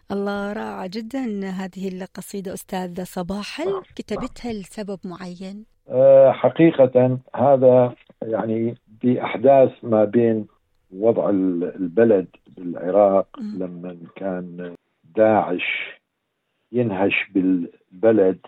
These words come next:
Speaker 2: فكتبت هذه ال-، حبيلة الأرض بثلاث دواعٍ.
Speaker 1: نعم، وحضرتك من مدينة الموصل اللي تعرضت
Speaker 2: نعم.
Speaker 1: للحرب
Speaker 2: كن-،
Speaker 1: أو اللي
Speaker 2: كنا
Speaker 1: تعرضت
Speaker 2: متألمين
Speaker 1: للدمار.
Speaker 2: ومجروحين لما حصل في الموصل
Speaker 1: نعم.
Speaker 2: تحديدا.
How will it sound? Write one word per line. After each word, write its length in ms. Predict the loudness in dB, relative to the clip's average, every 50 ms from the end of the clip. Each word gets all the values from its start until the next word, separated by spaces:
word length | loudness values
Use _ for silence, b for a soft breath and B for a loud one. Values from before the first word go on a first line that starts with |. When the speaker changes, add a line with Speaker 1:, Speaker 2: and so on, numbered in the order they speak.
| _ _ _ _ _ _ _ _ _
Speaker 2:
فكتبت 1400 | -6 -2 -2 0 -2 -2 -4 -8 _ _ _ _ _ _ _ _ _ _ _ -2 -2 2 2 2 2 2 -2
هذه 360 | -2 0 2 2 2 2 0 -4
ال-، 540 | -4 -4 -6 -6 -8 -8 -10 -12 -14 -16 -18 -20 _ _ _ _ _ _
حبيلة 460 | -12 -8 -8 -6 -4 -4 -6 -6 -8 -8
الأرض 300 | -10 -8 -6 -6 -6 -6 -6
بثلاث 520 | -10 -14 -14 -12 _ -12 -10 -10 -10 -12 -12 _ -14
دواعٍ. 340 | -12 -12 -10 -12 -12 -14 -18 -20 _ _ _ _ _ _ _ _ _ -14
Speaker 1:
نعم، 260 | -12 -10 -10 -12 -12
وحضرتك 580 | -12 -12 -12 -10 -10 -12 -10 -12 -12 -10 -8
من 120 | -8 -8 -6
مدينة 340 | -8 -8 -8 -8 -8 -8 -10 -10 -10
الموصل 580 | -10 -8 -8 -10 -10 -10 -12 -10 -10 -10 -8 -8
اللي 160 | -8 -8 -8 -10
تعرضت 800 | -10 -12 -12 -10 -10 -10 -4 -4 -4 -4 -4 -6 -10 -8 -8
Speaker 2:
نعم. 140 | -6 -6 -6 -6 -6 -8 -8 B B B B B -20 -20 B -6
Speaker 1:
للحرب 560 | -6 -4 -4 -6 -8 -8 -8 -8 -6 -4 -4
Speaker 2:
كن-، 160 | -2 -2 -2 -2
Speaker 1:
أو 160 | -4 -4 -6
اللي 120 | -6 -4
Speaker 2:
كنا 160 | -4 -2 0
Speaker 1:
تعرضت 220 | 2 2 2 0 -2
Speaker 2:
متألمين 420 | 0 2 2 2 2 2 2 2
Speaker 1:
للدمار. 240 | 2 2 2 2 2
Speaker 2:
ومجروحين 840 | 0 0 2 2 2 2 2 0 0 -2 -2 -2 0 -2 -4 -6 -6
لما 300 | -6 -2 -2 -2 -2 -4
حصل 420 | -2 -2 -2 -2 0 -2 -2 -2
في 140 | -4 -2 -2
الموصل 720 | -2 0 0 0 0 0 0 0 0 0 0 0 0 -2 -6 -8
Speaker 1:
نعم. 160 | -12 -12 -6
Speaker 2:
تحديدا. 640 | -6 -6 -6 -2 2 2 2 2 2 -2 -4 -6